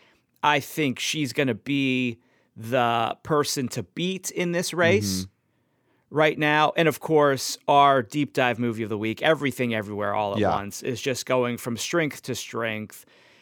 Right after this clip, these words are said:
Speaker 1: I mean, if anybody's gonna beat, uh, Tar, Cate Blanchett, I mean, it's gonna be Michelle Yeoh.
Speaker 2: Yeah.
Speaker 1: I mean, uh, really, I think that's like a two-person race at this
Speaker 2: Yep.
Speaker 1: point.
Speaker 2: Yep.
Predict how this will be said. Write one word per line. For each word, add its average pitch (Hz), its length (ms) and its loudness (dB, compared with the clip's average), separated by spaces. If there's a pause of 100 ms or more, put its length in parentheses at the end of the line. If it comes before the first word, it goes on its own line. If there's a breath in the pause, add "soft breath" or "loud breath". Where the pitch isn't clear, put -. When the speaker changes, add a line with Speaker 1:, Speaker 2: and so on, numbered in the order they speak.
(220 soft breath)
Speaker 1:
I 139 120 2
mean, 139 260 0
if 143 200 0
anybody's 156 520 2
gonna 139 240 2
beat, 135 640 -4 (380)
uh, 120 280 2 (220)
Tar, 131 800 4
Cate 135 240 -2
Blanchett, 123 720 0 (380 soft breath)
I 139 120 2
mean, 127 260 2
it's 127 180 0
gonna 151 240 2
be 123 200 0
Michelle 113 420 -2
Yeoh. 95 320 -4
Speaker 2:
Yeah. 101 200 2 (440)
Speaker 1:
I 135 120 2
mean, 123 300 0 (100)
uh, 139 180 2
really, 135 440 2
I 135 140 2
think 127 280 -4
that's 135 280 2
like 139 160 -2
a 120 80 -2
two-person 123 760 -4
race 104 300 -6
at 107 120 -12
this 98 140 -10 (100)
Speaker 2:
Yep. 104 80 -6
Speaker 1:
point. 107 240 0 (240)
Speaker 2:
Yep. 101 260 0